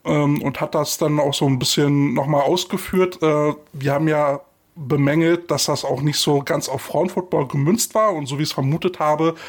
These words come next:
war sinngemäß das schon inkludiert.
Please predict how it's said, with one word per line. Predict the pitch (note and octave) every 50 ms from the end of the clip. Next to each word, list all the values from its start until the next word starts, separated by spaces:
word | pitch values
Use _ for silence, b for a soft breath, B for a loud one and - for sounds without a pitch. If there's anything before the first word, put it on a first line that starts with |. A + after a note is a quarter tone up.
| B B B B B
war | - C3+ B2+ A#3 D3+ E3 F3+ F#3+ G3 G3 - - -
sinngemäß | D3+ B2 C3+ E3 G3 G3 F3 F#3 E3+ D#3+ E3 F3+ F3 -
das | - D3+ -
schon | - - D#3 D3+ D#3+ -
inkludiert. | - D#3 C#3 - - - C#3 C3 A#2+ B2+ C#3+ F3+ G#3 A3+ A3+ -